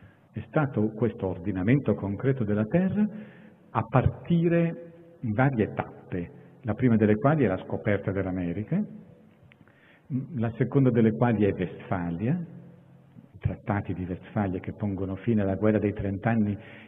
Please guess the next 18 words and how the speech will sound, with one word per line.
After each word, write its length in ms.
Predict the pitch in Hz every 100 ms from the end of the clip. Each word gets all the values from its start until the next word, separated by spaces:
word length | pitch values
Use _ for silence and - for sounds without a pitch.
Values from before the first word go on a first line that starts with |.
| -
e 180 | 127 120
che 460 | - 113 120 - - - - - - -
sostanzialmente 1400 | - 117 - 113 107 113 120 135 131 117 139 - - 165
rendono 760 | 110 165 135 113 107 107 104 98
la 120 | 101
scena 420 | 104 - 143 151
internazionale 1200 | 131 113 107 107 107 - 107 117 131 127 123 - -
abitata 640 | 113 104 110 - 127 139 117
da 120 | 113
un 200 | 135 131 -
solo 260 | 131 107
tipo 260 | - 120 110
di 120 | 101
attore, 600 | - - - 101 92 92
cioè 340 | - 98 98 107 -
lo 120 | 104 98
Stato 300 | - 95 -
sovrano, 760 | - 104 87 85 78 139 190